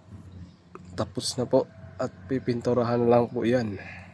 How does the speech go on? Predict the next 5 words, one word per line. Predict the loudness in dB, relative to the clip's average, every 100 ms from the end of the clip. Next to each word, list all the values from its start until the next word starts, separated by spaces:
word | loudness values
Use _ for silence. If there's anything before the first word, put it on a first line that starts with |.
| -20 -20 -20 -20 -20 -20 -20 -20 -20 -20 -20 -20 _ -20 -20 -20 -20 -20 -20 -18 -18 -18 -20 -20 -20 -20 -20 -20 -20 -12 -2 -2 -2 -8 _ _ _ -20 -20 -20 -20 -12
Malapit | -6 -4 -4 -4 -2
na | 0
yan | 0
mapinturahan, | 0 0 0 0 2 2 2
mga | 2 2 0